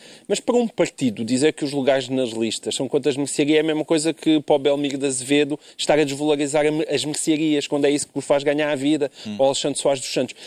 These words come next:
Speaker 1: A mercearia, este tipo de mercearia, é aquilo que,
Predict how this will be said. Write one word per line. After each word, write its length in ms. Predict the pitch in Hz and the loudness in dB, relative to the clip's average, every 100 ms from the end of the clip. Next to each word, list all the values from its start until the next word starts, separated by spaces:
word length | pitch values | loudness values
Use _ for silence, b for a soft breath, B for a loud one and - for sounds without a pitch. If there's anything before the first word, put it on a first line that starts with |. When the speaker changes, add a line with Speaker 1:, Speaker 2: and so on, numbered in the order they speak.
| B | B
Speaker 1:
A 80 | 180 | 0
mercearia, 640 | 190 - - 170 131 127 | 0 -2 0 2 2 0
este 260 | 180 202 - | 2 0 -2
tipo 180 | 175 143 | -6 -4
de 60 | |
mercearia, 640 | 156 - 160 135 127 127 139 B B B B | -4 -2 0 0 2 2 0 B B B B
é 300 | 175 208 226 - - | 2 4 2 -2 -4
aquilo 720 | 190 - - 202 226 226 233 254 _ | -4 -4 -4 0 0 -2 -6 -10 _
que, 160 | - - | -8 -2